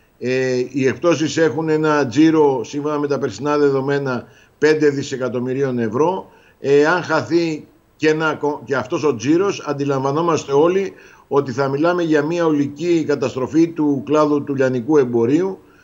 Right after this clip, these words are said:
με, α, συνέπειες τεράστιες και στα επίπεδα ανεργίας... γιατί μα, ο κλάδος του λιανικού εμπορίου έχει εκα-, έχει διακόσιες πενήντα χιλιάδες επιχειρήσεις, εκατόν εξήντα χιλιάδες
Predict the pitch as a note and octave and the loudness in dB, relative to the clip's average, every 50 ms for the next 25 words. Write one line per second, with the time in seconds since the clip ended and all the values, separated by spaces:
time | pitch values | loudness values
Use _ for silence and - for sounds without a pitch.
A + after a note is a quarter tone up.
0 | _ _ _ B2+ C#3+ D3+ D3+ D3 D3 C#3+ C#3 C3+ C3+ C3 A#2 - C#3 C#3+ D#3 F3 | _ _ _ -4 0 2 2 2 2 2 0 -2 -4 -4 -6 -6 -6 -4 -2 -2
1 | F3 C#3 E3+ E3 D#3+ D#3 - - - - _ D3+ C#3+ C#3+ D3 D#3+ E3 D3+ - F3+ | 0 2 2 2 2 2 -2 -4 -10 -6 _ 0 0 2 2 0 0 -2 -2 -4
2 | F3 C3+ - - E3 C3 A2+ D3 D3 B2 D3+ E3 D3+ D#3 D3 C#3+ C3+ C3 B2 A#2 | -4 -4 -4 -6 -6 -2 0 0 0 0 0 0 0 2 0 0 0 -2 -2 -4
3 | A#2 C3+ E3+ F#3 F#3+ F3 - - - _ _ _ _ _ - C3 C#3+ C#3+ C#3+ D3 | -2 0 0 0 0 -2 -6 -10 -16 _ _ _ _ _ 0 0 0 2 4 2
4 | C#3+ C#3 C#3+ C#3+ D3 B2 C#3+ C3+ C3 C3 B2 A2 C3+ D#3 E3 E3 D#3 E3 D3 - | 0 2 0 -4 -4 -2 -2 0 2 2 0 0 0 2 2 2 2 0 -2 -2
5 | - C#3+ C#3 C#3+ C#3 C#3 C3+ - D#3+ D#3+ D3 C#3+ D3 D3 D3+ D#3 D#3 D#3 D3 D3 | -4 -2 0 0 0 0 -2 0 0 0 2 4 4 4 6 4 4 2 0 0
6 | C#3 C#3+ C#3+ B2+ A2+ - C#3 C3+ B2+ A#2+ - - D#3+ C#3 C#3 C3 - C#3+ C3 C3+ | 0 -2 -2 -2 -2 -4 -4 -4 -4 -6 -6 -2 0 0 0 0 -2 -4 0 0
7 | C3+ A#2 - D#3 D3 - C#3 C#3+ C#3+ D3+ D3 C3+ - A2+ C3 C#3+ D3 C#3+ C3+ C3 | 0 2 2 -2 -2 0 0 0 0 0 -2 -4 -4 -2 0 2 2 2 2 0
8 | B2+ A2+ - - - _ _ _ _ _ - B2 A2+ - C3 A2+ - A#2+ A#2+ C#3 | -2 -4 -6 -10 -20 _ _ _ _ _ -4 -4 -4 -2 -6 -6 -4 -2 0 0
9 | F3 - - E3 C3+ B2+ D3+ B2+ B2 C#3 B2+ - E3 D#3 D#3 D#3 C#3+ - - D#3+ | 0 -2 -2 -6 -2 -2 -2 0 0 -2 0 0 0 0 2 0 0 0 2 0
10 | E3 D3+ D3 D3 B2 A2 A#2 C3 C3 C#3+ D3 D3 C3+ C3+ C3 A#2 A2+ - | 0 2 4 2 2 0 -4 -2 0 2 2 2 2 0 -2 -2 -4 -10